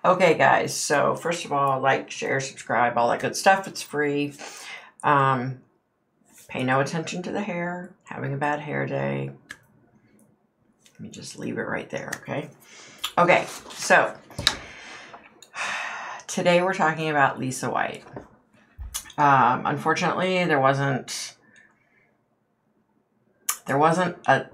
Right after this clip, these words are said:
huge amount on her out there as far as the research aspect of it. Um, okay, my camera's going blurry, so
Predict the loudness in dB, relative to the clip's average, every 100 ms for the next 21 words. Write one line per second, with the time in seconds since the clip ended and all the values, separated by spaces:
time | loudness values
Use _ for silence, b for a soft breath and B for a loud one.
0 | -20 -20 -20 -12 -10 -6 -4 -2 4 6
1 | 6 4 2 2 0 0 2 2 2 2
2 | 2 2 0 -6 -4 -4 -2 0 2 0
3 | 0 -2 0 0 0 0 -2 -4 B B
4 | B B B -6 -4 -4 -6 -10 -14 -20
5 | _ _ _ _ -20 -20 _ _ _ b
6 | b b _ _ _ _ -6 -4 -4 -6
7 | -8 -8 -6 -4 -6 -8 -10 -10 -8 -6
8 | -6 -6 -8 -10 -12 -12 -10 -6 -6